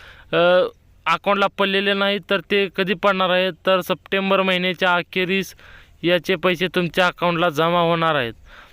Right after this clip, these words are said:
तर, अ, मित्रांनो, तुम्हाला हेक्टरला पाच हजार रुपये तुम्हाला अनुदान मिळणार आहे.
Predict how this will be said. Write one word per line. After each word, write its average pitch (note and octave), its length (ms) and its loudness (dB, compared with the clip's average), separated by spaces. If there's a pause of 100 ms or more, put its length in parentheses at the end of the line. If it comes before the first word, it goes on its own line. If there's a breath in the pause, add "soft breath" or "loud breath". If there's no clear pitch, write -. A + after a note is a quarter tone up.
(160 loud breath)
तर, G3 260 4
अ, G3 40 2
मित्रांनो, G3 340 0
तुम्हाला F#3+ 420 0
हेक्टरला F#3+ 680 0 (180)
पाच F#3+ 240 -2
हजार F#3 200 0
रुपये F3+ 520 0 (280)
तुम्हाला F3 480 0 (100)
अनुदान E3+ 460 0
मिळणार E3 360 0
आहे. C3 220 -2